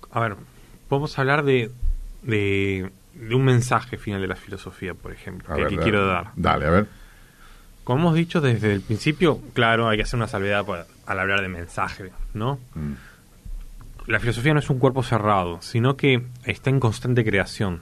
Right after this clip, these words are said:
Speaker 2: Ya.
Speaker 1: O sea, no hablamos de, de autores, de un par de autores, dentro de todo es lo que hay. Pero lo importante es saber que, bueno, si bien el, un autor que, que ya ha fallecido no, no tiene,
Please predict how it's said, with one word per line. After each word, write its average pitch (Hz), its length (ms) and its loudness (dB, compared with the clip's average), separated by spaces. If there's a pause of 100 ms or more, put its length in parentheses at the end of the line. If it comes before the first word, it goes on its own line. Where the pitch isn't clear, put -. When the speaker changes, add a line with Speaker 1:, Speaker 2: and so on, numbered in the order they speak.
(120)
Speaker 2:
Ya. 82 300 0
Speaker 1:
O 127 60 -2
sea, 101 200 0
no 92 600 -2 (280)
hablamos 107 360 2
de, 98 160 4
de 90 260 -2
autores, 117 480 4
de 90 220 -2 (260)
un 117 120 -4
par 104 220 2
de 92 60 2
autores, 98 500 -2 (140)
dentro 95 260 -2
de 87 60 0
todo 98 260 0
es 87 60 -6
lo 85 140 -8
que 104 140 -2
hay. 110 240 2 (840)
Pero 147 380 6 (320)
lo 110 80 0
importante 131 400 4
es - 60 -2
saber 123 200 4
que, 131 80 4
bueno, 131 240 6
si - 160 -4
bien 120 200 4
el, 110 340 2 (480)
un 120 140 4
autor 117 380 4
que, 95 420 -2
que 92 380 -4
ya 104 300 2
ha 104 40 2
fallecido 110 540 0
no, 101 200 0
no 95 120 -4
tiene, 95 400 0